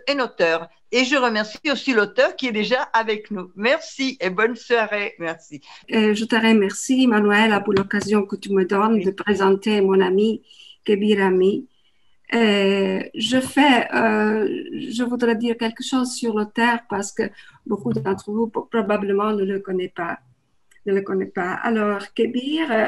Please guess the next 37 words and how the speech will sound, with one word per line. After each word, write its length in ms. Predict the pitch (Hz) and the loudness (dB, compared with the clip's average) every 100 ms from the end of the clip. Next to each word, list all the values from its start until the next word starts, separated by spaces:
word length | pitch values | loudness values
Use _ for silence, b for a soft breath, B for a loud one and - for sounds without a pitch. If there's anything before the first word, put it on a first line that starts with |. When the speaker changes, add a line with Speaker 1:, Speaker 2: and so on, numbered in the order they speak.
| - | -2
Speaker 2:
est 340 | 226 226 233 - | 0 0 0 -2
un 100 | 208 | -4
grand 320 | 208 247 247 | -2 -2 0
ami 280 | 214 190 196 | -2 -2 -4
de 100 | 196 | -4
notre 280 | 185 175 180 | -6 -8 -12
association, 800 | 190 190 190 214 - - 208 226 | -12 -12 -8 -10 -10 -8 -6 -6
de 120 | 202 | -6
l'Alliance 400 | 185 190 190 - | -8 -8 -10 -10
française 460 | 185 190 196 190 | -10 -8 -8 -8
de 80 | 190 | -10
Catanzaro. 640 | 190 - 175 175 208 220 190 | -14 -12 -12 -8 -4 -4 -4
Il 80 | 180 | -8
est 100 | 185 | -8
venu 300 | 196 190 196 196 B B B | -6 -2 -4 -4 B B B
plusieurs 420 | - 240 233 208 208 | -4 -4 0 -2 -2
fois 500 | - 185 185 180 - | -6 -2 -2 -4 -10
à 60 | 202 | -14
Catanzaro, 680 | - 175 185 180 214 254 214 | -14 -10 -8 -6 -4 -4 -4
mais 280 | 196 185 - | -4 -4 -6
avant 280 | 214 208 208 | -8 -8 -10
tout, 240 | 208 254 - B B B B - | -10 -12 -14 B B B B -4
Kebir 400 | 233 233 269 220 | -2 0 -2 -2
est 160 | 208 | 0
un 120 | 196 208 | 0 0
homme 180 | 233 226 | -2 -6
sans 220 | - 196 | -6 -6
frontières. 680 | 196 190 190 165 160 160 - _ _ _ - | -6 -10 -8 -6 -6 -6 -12 _ _ _ -4
Homme, 400 | 262 254 226 - _ _ - | 0 0 -2 -6 _ _ -10
on 80 | |
doit 160 | 214 202 | -6 -6
dire 260 | 226 294 214 | -6 -6 -2
homme 280 | 214 240 - | -2 -4 -6
qui 140 | 220 | -6
va 280 | 196 214 226 | -2 -2 -2
au-delà 520 | 196 190 190 202 220 | -4 -4 -2 -2 -2
de, 260 | 196 190 196 | -4 -4 -4